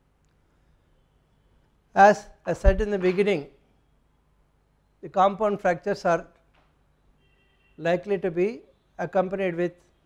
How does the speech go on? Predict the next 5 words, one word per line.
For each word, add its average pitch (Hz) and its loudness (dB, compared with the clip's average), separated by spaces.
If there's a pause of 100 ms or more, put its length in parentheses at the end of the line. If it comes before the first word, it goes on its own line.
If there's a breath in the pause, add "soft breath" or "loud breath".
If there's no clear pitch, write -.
(1080)
other 170 2
injuries 180 -4
also. 170 -2 (920)
Number 160 -4
one, 190 0